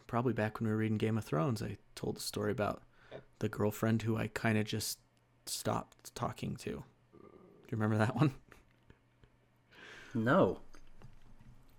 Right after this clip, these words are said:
Speaker 2: I don't remember that one.
Speaker 1: Yeah. So, long story short, I was dating this girl in high school. She was younger than me. I graduated high school. Uh,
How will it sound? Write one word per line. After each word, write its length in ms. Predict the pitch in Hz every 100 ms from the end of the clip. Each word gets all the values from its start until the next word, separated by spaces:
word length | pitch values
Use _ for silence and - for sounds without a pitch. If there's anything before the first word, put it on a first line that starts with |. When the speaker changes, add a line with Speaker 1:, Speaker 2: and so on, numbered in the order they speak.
| - - - - - - -
Speaker 2:
I 60 |
don't 140 | 104 156
remember 260 | 101 85
that 160 | 85 80
one. 180 | 82 98 - - - - - - - - - - - - - - - -
Speaker 1:
Yeah. 320 | 127 123 107 - - -
So, 580 | 131 - 123 120 117 - - - - - - - -
long 220 | 131 139
story 280 | - 143 127
short, 560 | - 127 123 120 - -
I 320 | - 110 110 110 -
was 160 | 117 104
dating 280 | 113 110 110
this 160 | 104
girl 340 | - 113 110 110
in 160 | 110
high 160 | 107 127
school. 380 | 131 - 127 123
She 180 | - 110
was 160 | 101
younger 280 | 113 123 120
than 160 | 120 120
me. 320 | 120 117 117 - - - -
I 80 |
graduated 640 | 110 - 113 113 113 110 110
high 160 | 110 123
school. 640 | - - 127 120 120 117 - - - -
Uh, 420 | - 110 107 107